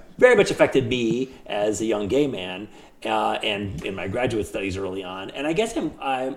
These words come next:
I, you know, I, I take exception to, that's where probably he and I part ways, in that I kind of er,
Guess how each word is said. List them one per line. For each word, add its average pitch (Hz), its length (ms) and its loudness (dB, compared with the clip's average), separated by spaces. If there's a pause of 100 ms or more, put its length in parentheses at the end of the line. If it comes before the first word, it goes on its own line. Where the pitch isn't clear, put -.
(100)
I, 123 420 -2 (320)
you 131 80 -4
know, 120 100 -2
I, 120 340 0
I 120 220 0
take 123 220 -2
exception 135 440 0
to, 110 220 0
that's 131 220 -2
where 120 180 4
probably 117 360 2
he 117 120 -2
and 107 80 -4
I 101 100 -4
part 107 260 -2
ways, 120 580 0 (300)
in 127 180 4
that 117 420 -4 (360)
I 127 260 4 (400)
kind 117 180 -4
of 107 140 -8
er, 123 260 -6